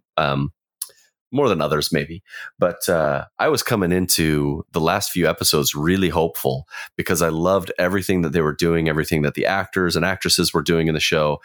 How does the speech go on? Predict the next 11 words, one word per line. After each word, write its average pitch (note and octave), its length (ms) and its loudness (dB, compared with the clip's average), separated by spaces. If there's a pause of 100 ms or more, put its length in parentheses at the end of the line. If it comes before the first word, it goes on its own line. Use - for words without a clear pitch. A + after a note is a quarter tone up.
(240)
But D#2+ 100 0
I - 20 2
feel A#2 260 0
like G2 380 0 (480)
episode F2+ 400 0
seven, E2 400 2
they D#2 120 2
just - 420 0
could A2 280 0
not E2+ 360 0
stick - 440 0